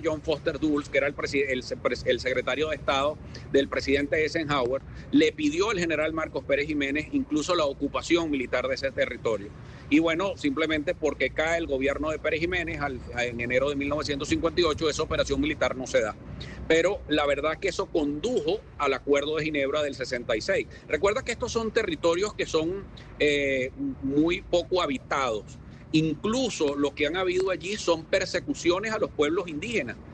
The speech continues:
eh, que esto es bien importante. En el año sesenta y nueve ocurrió una tragedia humanitaria allí por la persecución. Eh, Guyana es una nación fallida, es una nación además que tiene problemas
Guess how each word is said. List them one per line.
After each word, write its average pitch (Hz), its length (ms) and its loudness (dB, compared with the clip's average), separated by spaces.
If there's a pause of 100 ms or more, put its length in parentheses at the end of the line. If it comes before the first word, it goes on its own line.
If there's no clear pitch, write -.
(240)
eh, 131 400 4
que 139 60 0
esto 185 180 -2
es 180 60 0
bien 185 180 2
importante. 165 640 -2
En 127 100 -2
el 123 120 0
año 143 260 0
sesenta 165 380 -4
y - 20 -6
nueve 143 340 2
ocurrió 135 600 0
una 165 280 2
tragedia 156 500 2
humanitaria 123 580 0
allí 135 260 -4 (460)
por 139 160 6
la 143 180 0
persecución. 160 840 0 (260)
Eh, 127 340 2
Guyana 156 500 2
es 160 80 -4
una 151 220 0
nación 147 380 -2
fallida, 170 580 0
es 123 140 -4
una 135 180 0
nación 139 360 0
además 135 280 -2
que 139 100 0
tiene 139 240 0
problemas 131 540 -2